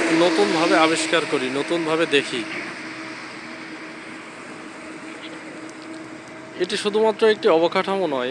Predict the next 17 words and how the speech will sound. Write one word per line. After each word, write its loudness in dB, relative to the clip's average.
এটি 0
দুই 4
অঞ্চলের, 6
দুই 2
জেলার 6
মানুষের 2
ভিতরে 2
সেতুবন্ধন 0
করেছে। 2
পাশাপাশি 6
যশোর, 6
বেনাপোল 6
সহ 4
অন-, 0
ওই 6
পাশের 4
মানুষের 2